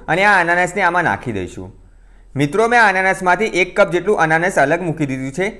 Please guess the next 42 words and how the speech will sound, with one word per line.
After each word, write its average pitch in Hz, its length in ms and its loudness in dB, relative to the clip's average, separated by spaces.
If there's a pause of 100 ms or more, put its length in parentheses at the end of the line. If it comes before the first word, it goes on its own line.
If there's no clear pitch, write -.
(220)
કેમ 160 160 2
કે 175 120 0
આપણે 208 240 4
તેનો 190 240 0
હલવો 110 280 0
બનાવીશું. 95 600 -8 (320)
અને 185 180 0
પાઇનેપલના 202 600 2
હલવાનો 143 440 0
વીડિયો 160 240 0
પણ 214 180 -2
તમને 190 240 -2
આ 170 180 2
વીડિયોના 190 340 -2
પછી 190 280 -4
તરત 147 300 -2
જ 160 100 -2
મળી 113 240 -6
જશે. 95 340 -10 (800)
હવે 139 220 0
જો 233 80 0
તમારે 214 320 2
આનો 196 180 0
જ્યુસ 202 220 -6
થોડોક 196 280 -6
પાતળો 135 360 0
કરવો 147 280 2
હોય, 175 200 0 (200)
તો 196 60 -8
તમારે 214 280 2
આમાં 202 240 0
પાણી 131 260 -2
નાખવું 104 300 -6
પડશે. 92 340 -12 (500)
તો 214 100 0
પાણી 160 360 2
નાખવાથી 160 460 2
જ્યુસ 156 300 -2
થોડોક 185 240 0
મીઠો 127 280 -4
ઓછો 131 260 -2
લાગશે. 92 540 -6